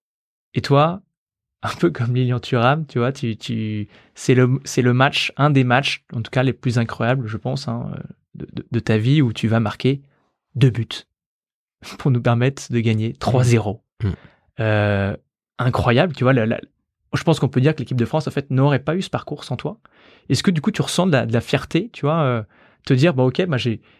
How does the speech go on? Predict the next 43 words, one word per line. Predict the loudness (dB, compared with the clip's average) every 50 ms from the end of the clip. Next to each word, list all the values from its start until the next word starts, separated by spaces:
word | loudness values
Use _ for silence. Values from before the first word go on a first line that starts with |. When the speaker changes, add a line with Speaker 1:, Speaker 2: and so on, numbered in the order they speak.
| _ _
Speaker 1:
c'est | -10 -6 0
peut-être | 0 0 2 2
pas | 2 2
moi | 2 0
qui | 0 0 0
ai, | 2 2 2 0 -2 -4
qui | -4 -4
ai | -4
mis | -2 -2
le | -2 -2
but, | 0 -2 -2 -4 -4 -10
tu | -4 -2
vois, | 0 2 2 0 0 -2
je | -6 -6
sais | -4
pas, | -2 0 0 0
en | -2
finale | -4 -4 -2 0 0
de | 0
la | -2
Coupe | -2 -4 -4 -4
du | -2 0
Monde, | 2 2 2
mais, | 2 2 2 0
euh, | 0 -2 -4 -6 -10 _ _ _ _ _ _ _ _ _ _ _ _ _ _ _ _ _ _ _ _ _ _ -2
quelque | -2 0 2 2
part, | 0 0 0 -2
c'est | -2 -4 -2
grâce | -2 -2 -4 -4
à | -4
moi | -4 -4
parce | -4 -6 -8
que | -10 -8
je | -8
me | -6
suis | -4 -4 -6
inscrit | -6 -4 -6
dans | -6
ce | -6 -6
parcours ? | -8 -10 -10 -14 _ _ _ _ -18 -18 -18 -18 -20 _ _ _ _ _ 0
Speaker 2:
Non, | 4 4 4 4 4 2 0 -2 -4 -4 -4
j'aurais | -2 0 2 2 2
jamais | 4 4 4 4 2